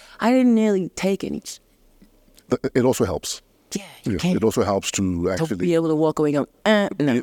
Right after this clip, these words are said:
Speaker 2: be no bullshit.
Speaker 1: Mm-hmm.
Speaker 2: Yeah, yeah.
Speaker 1: You've got to.
Speaker 2: In fact, speaking of, uh, Jelly Bean, I, I was telling him a funny story the other day.
Speaker 1: Okay. <laughs>
Speaker 2: Um, so growing up, I was a Jelly Bean Benitez fan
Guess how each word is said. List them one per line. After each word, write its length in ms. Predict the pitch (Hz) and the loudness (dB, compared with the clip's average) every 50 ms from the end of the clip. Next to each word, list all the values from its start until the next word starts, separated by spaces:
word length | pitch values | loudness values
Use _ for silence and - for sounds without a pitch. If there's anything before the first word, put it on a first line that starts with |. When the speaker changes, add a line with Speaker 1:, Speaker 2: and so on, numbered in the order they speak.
| - 110 | -2 -2
Speaker 2:
be 140 | - 117 117 | 0 2 2
no 200 | 104 107 110 107 | 4 4 2 0
bullshit. 440 | 92 101 101 104 - - - 80 76 - _ - | 0 -2 -2 -2 -2 -2 -4 -4 -6 -8 _ 0
Speaker 1:
Mm-hmm. 440 | 175 208 226 233 294 359 415 - 185 | 0 2 4 4 4 2 2 0 -2
Speaker 2:
Yeah, 140 | 80 65 - - - _ _ _ - | -4 -4 -4 -6 -10 _ _ _ -6
yeah. 120 | - - | -4 -2
Speaker 1:
You've 120 | 165 156 - | -2 0 2
got 220 | 160 151 151 - - | 2 2 2 0 -2
to. 120 | - 95 - - _ _ - - _ _ - | -4 -4 -6 -8 _ _ -20 -20 _ _ -6
Speaker 2:
In 60 | 127 | -4
fact, 200 | - - - - | -4 -4 -4 -4
speaking 340 | - - 190 208 - 262 262 | -2 0 0 4 6 6 8
of, 160 | 240 214 185 | 8 6 6
uh, 200 | 170 147 123 113 | 4 4 4 2
Jelly 300 | 98 - 117 123 143 135 | 2 0 0 0 0 0
Bean, 260 | 98 98 95 87 82 | 0 0 0 0 0
I, 220 | 90 92 90 90 90 | -2 -2 -2 -2 -2
I 120 | 76 107 | -2 0
was 160 | 104 95 92 - | 0 -2 -2 -2
telling 260 | - 131 120 123 117 | -2 -2 -2 0 0
him 120 | 113 104 101 | 0 0 0
a 60 | 90 | 0
funny 280 | - - 113 101 98 | 0 0 0 0 0
story 360 | 90 - - 104 92 92 101 92 | -2 -2 -2 0 0 2 2 2
the 120 | 90 82 | 0 0
other 120 | 80 - 78 | 0 -2 -2
day. 400 | - 95 92 85 73 71 80 101 - _ _ _ _ _ _ - 160 | 0 0 0 0 0 -2 -6 -8 -10 _ _ _ _ _ _ -2 0
Speaker 1:
Okay. 260 | 160 156 170 170 - - | 0 0 0 -2 -4 -6
<laughs> 240 | _ _ - 294 | _ _ -4 -2
Speaker 2:
Um, 680 | - 95 95 95 95 92 92 95 95 95 95 92 92 - - - - 90 | 0 0 2 2 2 0 0 -2 -2 -2 -2 -4 -4 -6 -6 -8 -8 -4
so 340 | - - 127 120 117 110 | -2 0 2 2 2 2
growing 440 | 104 - 107 120 139 143 143 135 120 | 0 2 2 4 4 4 4 2 2
up, 180 | 120 117 - 123 | 0 0 0 2
I 40 | 104 | 2
was 160 | 104 101 95 | 2 2 2
a 180 | 101 95 92 90 | 2 0 0 -2
Jelly 360 | 85 - 107 98 95 98 95 | -2 0 0 0 0 0 -2
Bean 300 | 85 95 92 90 87 87 | -2 -2 -2 -2 -2 -2
Benitez 420 | 87 80 85 80 - - 82 - | -2 -2 -4 -4 -4 -4 -4 -4
fan 480 | - - 92 80 71 65 57 - 65 | -2 -2 -2 -2 -2 -4 -6 -6 -8